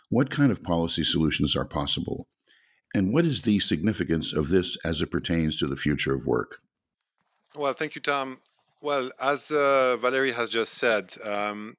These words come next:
Speaker 2: the Global Accelerator does not advocate for one policy, but it is actually a vehicle to implement decent work by linking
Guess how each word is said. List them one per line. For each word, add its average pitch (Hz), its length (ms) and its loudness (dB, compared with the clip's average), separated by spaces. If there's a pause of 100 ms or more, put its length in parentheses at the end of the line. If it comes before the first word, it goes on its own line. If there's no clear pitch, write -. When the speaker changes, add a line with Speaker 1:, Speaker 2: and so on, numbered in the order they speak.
(140)
Speaker 2:
the 110 100 -12
Global 143 280 0
Accelerator 123 480 0
does 110 320 0
not 117 500 -4 (240)
advocate 110 480 -12
for 98 420 -8
one 107 220 -6
policy, 110 480 -8
but 95 300 -8 (280)
it 107 140 -20 (160)
is 117 460 -8 (920)
actually 123 400 -4
a 107 80 -4
vehicle 113 640 0
to 104 160 -10
implement 95 420 -8
decent 98 320 -8
work 87 220 -6
by 95 140 0
linking 110 640 -4